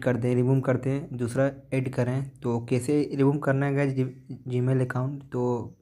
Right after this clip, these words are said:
इस वीडियो में बताने वाला हूँ। तो चलिए गाइस, वीडियो की ओर चलते हैं गाइस, आप लोग वीडियो में बने रहना होगा। तो चलिए गाइस, सबसे पहले आप लोग सेटिंग को ओपन कर लेना है। सेटिंग को ओपन करने के बाद गाइस, आप लोग को, चलिए मैं बताता हूँ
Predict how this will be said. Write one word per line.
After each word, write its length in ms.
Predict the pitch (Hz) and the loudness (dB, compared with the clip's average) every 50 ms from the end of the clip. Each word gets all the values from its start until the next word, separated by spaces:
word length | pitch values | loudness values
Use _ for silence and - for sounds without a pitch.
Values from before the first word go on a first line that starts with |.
| _ - 127 | _ -10 -8
इस 140 | 127 120 | -6 -6
वीडियो 360 | 127 123 123 120 123 123 131 131 | -4 -4 -4 -2 0 0 0 0
में 260 | 131 131 131 123 123 | 0 0 -2 -2 -4
बताने 340 | 120 113 117 117 120 123 123 | -4 -2 -2 -2 -2 -2 -2
वाला 220 | 127 123 123 120 | 0 0 0 -2
हूँ। 200 | 120 127 139 - - - - - - _ _ _ | -2 -4 -6 -6 -8 -14 -20 -20 -20 _ _ _
तो 140 | - 120 117 117 | -8 -6 -6 -4
चलिए 340 | 120 127 120 123 131 139 | -2 0 0 2 2 4
गाइस, 180 | 135 139 135 127 | 4 2 2 0
वीडियो 300 | 123 123 123 127 127 131 | 0 -2 0 2 2 0
की 140 | 131 131 131 | 0 2 0
ओर 160 | 131 131 127 | 0 0 0
चलते 320 | 120 131 123 120 120 139 135 | 0 0 0 0 0 0 0
हैं 100 | 131 127 | 2 2
गाइस, 180 | 131 135 131 | 2 0 0
आप 120 | 127 127 127 | -2 -4 -4
लोग 180 | 123 120 117 | -4 -2 -2
वीडियो 240 | 120 120 120 123 131 | -2 -2 -2 -2 -2
में 220 | 131 131 131 120 117 | -2 -2 -2 -2 -2
बने 240 | 117 120 127 127 | -2 0 0 0
रहना 240 | 127 123 123 123 127 | 2 2 0 0 0
होगा। 240 | 127 123 120 131 135 - - - _ _ _ _ _ _ _ | -2 -2 -2 -4 -6 -8 -12 -20 _ _ _ _ _ _ _
तो 160 | - 117 117 117 | -10 -8 -8 -8
चलिए 340 | 117 - 120 123 127 135 135 | -6 -4 -2 0 2 2 2
गाइस, 180 | 139 139 135 135 | 0 0 -2 -6
सबसे 200 | 131 - 139 131 | -6 -4 -4 -2
पहले 260 | 131 139 131 135 135 | 0 0 2 2 2
आप 120 | 131 131 | 0 0
लोग 140 | 135 131 127 | -2 -6 -6
सेटिंग 380 | - - 120 113 - 131 131 127 | -4 -6 -6 -4 -4 -4 -4 -4
को 140 | 131 117 120 | -2 -2 0
ओपन 240 | 117 - 127 127 | 0 0 0 -2
कर 120 | 117 123 123 | -2 -2 -2
लेना 240 | 120 117 117 117 117 | -2 -2 -2 -2 -2
है। 160 | 123 127 120 - - - - _ _ _ _ _ - | -4 -6 -8 -14 -20 -20 -20 _ _ _ _ _ -8
सेटिंग 320 | 127 120 120 143 147 143 135 | -8 -6 -4 -2 -2 0 0
को 120 | 147 147 139 | 2 2 2
ओपन 260 | 127 135 - 147 143 131 | 2 0 -2 -2 -2 0
करने 320 | - 135 135 139 143 139 139 | 2 2 2 2 2 0 0
के 140 | - 143 135 | 0 0 2
बाद 300 | 131 127 131 135 135 135 | 2 2 2 2 2 2
गाइस, 220 | 123 135 131 127 | 2 2 2 0
आप 120 | 127 127 - | 0 -4 -4
लोग 120 | 135 131 127 | -6 -6 -6
को, 220 | - - 135 135 131 - - - - - - - - - _ _ _ _ _ _ - - - - _ | -8 -10 -8 -8 -8 -10 -12 -14 -14 -14 -16 -20 -20 -20 _ _ _ _ _ _ -20 -20 -20 -10 _
चलिए 200 | - 127 127 131 135 | 0 2 2 4 4
मैं 140 | 135 139 131 | 4 4 2
बताता 380 | 131 123 127 127 123 - 135 | 2 2 2 0 -2 0 -2
हूँ 120 | 139 139 | -4 -4